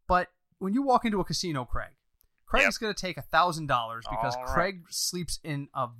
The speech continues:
Speaker 1: vault of money like Scrooge McDuck.
Speaker 2: Okay,
Speaker 1: He's
Speaker 2: I
Speaker 1: gonna
Speaker 2: like
Speaker 1: take
Speaker 2: that plan.
Speaker 1: a thousand dollars and walk into a casino. What game are you heading to?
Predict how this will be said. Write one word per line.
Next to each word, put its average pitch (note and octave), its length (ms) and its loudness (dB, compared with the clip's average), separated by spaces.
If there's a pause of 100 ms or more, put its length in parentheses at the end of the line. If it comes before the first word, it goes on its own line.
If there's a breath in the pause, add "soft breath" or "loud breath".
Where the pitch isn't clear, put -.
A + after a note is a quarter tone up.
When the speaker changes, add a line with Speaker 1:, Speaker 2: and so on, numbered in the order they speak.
(180)
Speaker 1:
vault F3+ 300 -2
of E3 120 -4
money D3+ 280 0
like C3 180 -6
Scrooge D3 360 -4
McDuck. A#2 400 -8 (100)
Speaker 2:
Okay, A2 320 0 (180)
Speaker 1:
He's G#3+ 80 -2
Speaker 2:
I - 20 -2
Speaker 1:
gonna C4+ 60 0
Speaker 2:
like A3+ 60 2
Speaker 1:
take A3+ 120 -2
Speaker 2:
that - 180 0
plan. - 140 -2
Speaker 1:
a - 20 6
thousand F#3 420 -2
dollars B2 420 2
and C#3+ 160 -6
walk D#3+ 220 0
into E3 120 -2
a D3+ 60 -4
casino. A2+ 580 -6 (1000)
What G3 420 2
game G3+ 260 -4
are E3+ 60 4
you E3 180 -2
heading C3+ 300 -2
to? - 240 -18